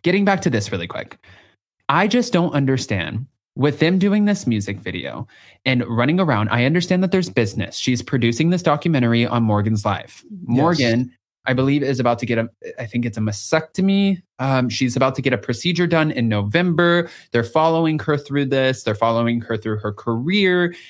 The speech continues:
Speaker 1: And Kyle wanted to produce the whole thing. So you're going to see Kyle with Morgan anyways, if she is a producer on this documentary that is following Morgan's life.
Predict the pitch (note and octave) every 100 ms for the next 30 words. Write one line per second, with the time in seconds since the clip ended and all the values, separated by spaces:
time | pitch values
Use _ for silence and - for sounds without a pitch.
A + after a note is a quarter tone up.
0 | - D3 D3+ D3+ - D3 D#3 B2+ B2+ B2
1 | B2 C#3 A2 A2 G#2+ - A#2 G#2 G#2 A2+
2 | A#2 G#2 D#3 B2 - _ C#3 F#3+ G3 G3+
3 | A3+ B3 B3+ G#3+ G3+ - F3+ F3 D3 D3+
4 | F3 D#3 C#3 C3+ C3+ D#3+ F#3 A#2+ A2+ A2+
5 | D3+ D#3 D3+ C3+ D#3+ F#3 D#3 C3 B2+ A2
6 | A#2+ A2+ B2+ G#2+ A#2+ C3+ C#3+ A#2+ A#2+ A#2
7 | C3 - G#2+ A#2 C3 B2 A2 A#2 C#3 G#3
8 | A#3 -